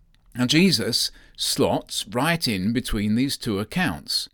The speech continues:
He remembers Jeremiah's vision of the devastating impact of the Babylonian invasion, and he foresees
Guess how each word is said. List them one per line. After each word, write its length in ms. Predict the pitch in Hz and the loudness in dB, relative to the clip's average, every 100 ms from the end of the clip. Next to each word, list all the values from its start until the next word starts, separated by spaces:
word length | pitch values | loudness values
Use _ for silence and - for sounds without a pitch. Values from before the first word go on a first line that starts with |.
| _ _ _ _ _ _ | _ _ _ _ _ _
He 120 | - 135 | 0 4
remembers 680 | 127 127 190 214 98 90 | 4 6 6 6 4 -4
Jeremiah's 640 | - 123 107 98 110 98 90 | 0 2 2 2 0 -2 -4
vision 340 | 113 107 104 | -4 -2 -4
of 80 | 98 | -6
the 100 | 98 | -8
devastating 720 | 95 120 123 - 87 90 90 | -2 -2 0 -2 -4 -10 -8
impact 480 | 95 110 101 82 - | -2 -2 -2 -6 -10
of 120 | 95 | -8
the 80 | 90 | -8
Babylonian 720 | 92 90 90 101 147 120 87 | -6 -6 -4 0 2 0 -2
invasion, 640 | 80 73 64 69 73 107 - _ _ _ _ - | -6 -10 -10 -10 -6 -6 -8 _ _ _ _ -6
and 200 | 120 131 | 0 4
he 120 | 131 | 4
foresees 1040 | - 127 113 - 214 151 76 127 160 - | 2 0 2 2 4 2 0 -2 -2 -4